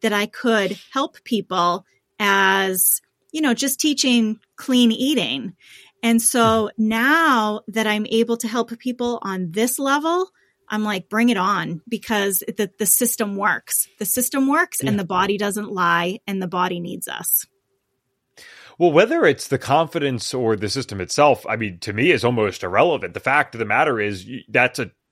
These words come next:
Speaker 2: that's a transformative <laughs> experience
Speaker 1: Yeah,
Speaker 2: for
Speaker 1: totally.
Speaker 2: someone to go four times. And just so we have the timeline right, how long had you been health coaching? Well,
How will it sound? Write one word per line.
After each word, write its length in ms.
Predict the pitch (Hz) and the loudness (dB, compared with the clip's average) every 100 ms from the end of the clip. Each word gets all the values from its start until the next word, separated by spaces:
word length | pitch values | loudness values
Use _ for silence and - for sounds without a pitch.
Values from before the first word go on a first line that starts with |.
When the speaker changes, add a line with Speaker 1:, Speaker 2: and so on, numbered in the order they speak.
| _ _ _ _ _ _ 151 - | _ _ _ _ _ _ -18 -4
Speaker 2:
that's 200 | - 202 | 2 2
a 40 | 254 | 2
transformative 960 | - 202 185 180 185 180 151 123 - | -2 -2 -2 0 2 2 0 -4 -8
<laughs> 0 | |
experience 840 | 135 - - - 185 156 123 - - | -10 -8 -6 2 4 6 2 0 -8
Speaker 1:
Yeah, 40 | |
Speaker 2:
for 280 | - 135 117 | 2 4 6
Speaker 1:
totally. 380 | 240 254 226 175 | 6 6 2 2
Speaker 2:
someone 340 | 170 151 151 139 | 4 8 6 4
to 120 | 147 | 4
go 180 | 143 127 | 6 4
four 280 | - 160 | 2 -2
times. 420 | 143 143 135 127 120 | 2 4 4 2 -2
And 180 | 147 - - - - - | -4 -6 -18 -20 -16 -6
just 200 | 175 214 | -2 0
so 80 | |
we 160 | 202 202 | 0 2
have 240 | 208 160 | 4 4
the 100 | 143 | 0
timeline 480 | 139 143 143 139 127 | -2 0 0 0 0
right, 180 | 123 123 | 0 0
how 220 | - 156 | 2 4
long 340 | 185 185 185 180 | 4 2 0 0
had 300 | 143 139 117 | -2 -2 -2
you 140 | 143 | -4
been 340 | 135 131 123 | 0 -2 -2
health 260 | 113 123 117 | -2 0 0
coaching? 540 | - 113 - 104 95 - | 0 -2 -2 -8 -10 0
Well, 180 | 147 | 2